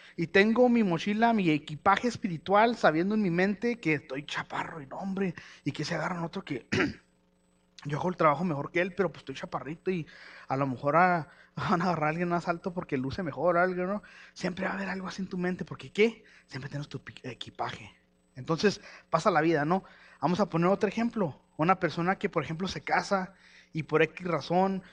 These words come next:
unos principios de la Biblia no son aplicados correctamente. Y aparte, tenemos nuestra maleta de que nos dijeron que éramos chaparros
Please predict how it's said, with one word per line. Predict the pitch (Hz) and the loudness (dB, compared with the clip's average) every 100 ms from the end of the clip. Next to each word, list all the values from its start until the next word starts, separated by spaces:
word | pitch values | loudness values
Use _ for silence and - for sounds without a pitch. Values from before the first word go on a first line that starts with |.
| - - | -20 -12
unos | 147 160 180 | -2 2 2
principios | - 175 135 175 185 180 | 0 -4 -2 -4 -2 0
de | 175 | 2
la | 151 | 2
Biblia | 175 180 | 2 2
no | 175 170 | 2 0
son | 185 | -2
aplicados | 185 - - 170 185 | -4 -4 0 2 2
correctamente. | - 156 160 - 160 165 190 185 202 190 _ | -2 -4 -4 0 2 2 -2 -4 -4 -4 _
Y | 143 | -4
aparte, | 139 220 262 - 254 | 0 2 0 0 -2
tenemos | - 175 208 | 0 2 4
nuestra | 240 220 185 | 4 4 2
maleta | 165 175 233 240 | 4 4 2 4
de | 220 202 | 2 4
que | 185 | 2
nos | 170 160 | 2 0
dijeron | - 202 214 | -2 -2 2
que | 196 | 2
éramos | 165 208 175 | 2 0 -2
chaparros | - - 226 269 269 | -6 4 6 6 4